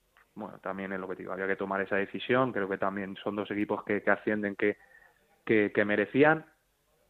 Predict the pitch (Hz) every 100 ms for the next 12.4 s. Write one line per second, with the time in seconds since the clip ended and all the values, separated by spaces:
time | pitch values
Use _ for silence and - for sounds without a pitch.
0 | - - 117 113 104 98 - _ 107 104
1 | - 98 95 95 98 101 101 101 101 110
2 | 110 113 113 107 117 117 110 123 117 113
3 | 110 117 135 143 123 117 113 110 113 113
4 | 127 110 107 101 113 110 117 123 113 101
5 | 101 104 110 107 - 107 107 - 104 -
6 | 127 123 117 110 - 113 - 120 - _
7 | _ _ _ _ 113 104 117 110 104 101
8 | 110 104 104 - 110 107 104 110 - 98
9 | 98 113 107 104 104 107 101 - 92 101
10 | 104 - 104 104 107 107 117 135 117 101
11 | 95 98 104 104 107 113 110 104 101 98
12 | 110 110 123